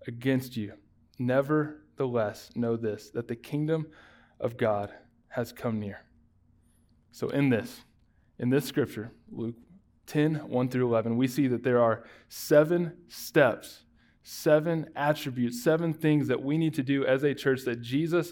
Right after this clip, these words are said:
lays out if we are going to engage our community,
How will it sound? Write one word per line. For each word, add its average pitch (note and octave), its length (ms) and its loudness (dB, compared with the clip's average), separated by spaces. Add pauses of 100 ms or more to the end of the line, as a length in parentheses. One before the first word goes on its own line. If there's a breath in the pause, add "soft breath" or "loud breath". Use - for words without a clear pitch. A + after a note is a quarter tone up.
lays C#3+ 440 2
out B2 360 2 (200 loud breath)
if - 180 -4
we D3+ 260 4
are B2+ 160 2
going C#3 320 0
to C3+ 140 -2
engage C3 440 2
our B2 160 2
community, A#2+ 560 -2